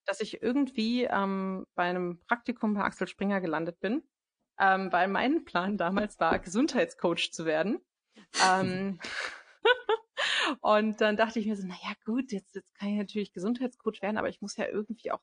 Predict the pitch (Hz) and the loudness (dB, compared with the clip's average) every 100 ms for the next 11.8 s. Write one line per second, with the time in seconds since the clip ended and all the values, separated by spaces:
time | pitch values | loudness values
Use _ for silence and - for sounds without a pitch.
0 | _ 208 220 208 - _ _ _ _ 175 | _ -8 -4 -4 -6 _ _ _ _ -10
1 | 202 220 214 196 220 - 214 214 190 - | -4 -4 -2 -2 -4 -2 -2 0 -2 -2
2 | 175 170 - 160 185 226 233 220 185 180 | -2 -2 -2 -2 -2 -2 -2 -2 -2 -6
3 | _ - 208 185 196 190 196 190 - - | _ -8 -4 -6 -4 -2 -2 -4 -8 -16
4 | 196 _ 175 208 208 - 202 190 - 196 | -16 _ -2 -2 -6 -8 -6 -6 -8 -8
5 | - - - - 165 - - 220 240 - | -4 -4 -6 -10 -10 -12 -4 0 0 2
6 | 175 185 180 - 220 214 - 220 208 196 | 2 2 -4 -2 -2 0 0 -2 0 -2
7 | 202 226 - 170 208 202 160 160 - 175 | -2 -4 0 0 0 -2 -4 -6 -4 -6
8 | 175 - 165 160 190 _ - - _ _ | -6 -8 -4 -4 -6 _ -20 -20 _ _
9 | - 190 185 180 180 - 185 180 180 185 | 0 4 4 2 -2 -4 -6 -4 -4 -4
10 | 220 - 190 185 185 175 180 - 190 - | -4 -2 0 0 2 2 0 -4 -18 -4
11 | 175 202 180 175 175 170 170 - | -2 -2 -2 -2 -4 -4 -6 -10